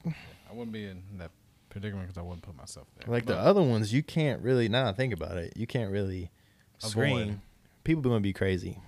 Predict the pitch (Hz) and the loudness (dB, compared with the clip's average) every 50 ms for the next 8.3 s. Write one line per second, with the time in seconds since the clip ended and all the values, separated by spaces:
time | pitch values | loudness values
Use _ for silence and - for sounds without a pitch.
0 | - - 101 92 82 82 92 - _ - _ _ _ _ _ - - - 90 90 | -18 -14 -12 -12 -12 -12 -14 -16 _ -20 _ _ _ _ _ -12 -6 -4 0 2
1 | 95 98 107 101 - _ _ - - - - - - 113 107 98 98 98 92 87 | 2 2 2 0 -2 _ _ -20 -20 -20 -16 -10 -6 -4 -2 0 0 0 0 0
2 | 87 85 87 87 90 87 85 - 95 92 95 90 87 87 90 90 87 - 98 92 | -2 -2 -2 -2 -4 -4 -4 -4 -6 -6 -4 -6 -6 -4 -4 -4 -4 -2 -2 -2
3 | 95 87 90 87 - _ _ _ _ _ _ _ _ _ _ _ _ _ _ _ | -2 -4 -4 -8 -10 _ _ _ _ _ _ _ _ _ _ _ _ _ _ _
4 | _ - - - - 120 131 131 104 92 92 90 92 92 - _ _ _ _ _ | _ -10 -8 -4 -2 0 -2 -2 -2 -4 -8 -8 -8 -12 -14 _ _ _ _ _
5 | _ _ _ _ _ _ _ _ _ _ _ _ _ _ - - 104 95 101 107 | _ _ _ _ _ _ _ _ _ _ _ _ _ _ -20 -18 -16 -10 -4 -2
6 | 113 110 - - 104 101 - - 113 117 113 127 117 - - - 127 135 135 117 | -2 -2 -2 -4 -8 -10 -8 -6 -6 -2 0 0 -2 0 2 4 4 4 4 2
7 | - - - 85 107 104 110 110 101 101 117 139 170 - - - - - - 98 | 0 -4 -6 -4 -2 0 0 0 0 0 0 0 0 0 -4 -4 -2 -2 0 0
8 | 95 98 98 98 98 101 | 2 2 2 2 0 0